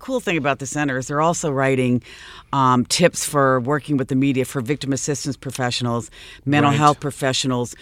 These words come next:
Speaker 1: who assist victims. And so it's
Speaker 2: And
Speaker 1: just
Speaker 2: we
Speaker 1: a
Speaker 2: all need those.
Speaker 1: And everyone needs those, and it's important that we, we can help victims, uh, regain a, a sense of control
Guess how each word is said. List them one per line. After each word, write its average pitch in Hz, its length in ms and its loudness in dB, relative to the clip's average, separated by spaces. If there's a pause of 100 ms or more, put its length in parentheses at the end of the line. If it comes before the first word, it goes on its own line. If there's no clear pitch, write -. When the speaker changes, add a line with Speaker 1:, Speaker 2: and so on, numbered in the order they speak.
(160)
Speaker 1:
who 156 300 2
assist - 500 0
victims. 110 440 -6
And 127 140 -6
so 135 320 0
it's 120 160 -6
Speaker 2:
And 117 80 2
Speaker 1:
just 117 40 4
Speaker 2:
we 117 80 6
Speaker 1:
a 117 60 6
Speaker 2:
all 117 180 8
need 110 280 2
those. 101 320 -6
Speaker 1:
And 170 280 4
everyone 196 480 2
needs 160 280 4
those, 143 260 2
and 147 80 0
it's 131 160 -4
important 156 480 0
that 139 320 0
we, 156 480 -2 (360)
we 190 120 4
can 190 140 0
help 156 240 6
victims, 143 540 0
uh, 123 280 -4 (300)
regain 156 600 4
a, 104 280 -2
a 131 100 -2
sense 135 320 -2
of 131 80 -8
control 123 560 -2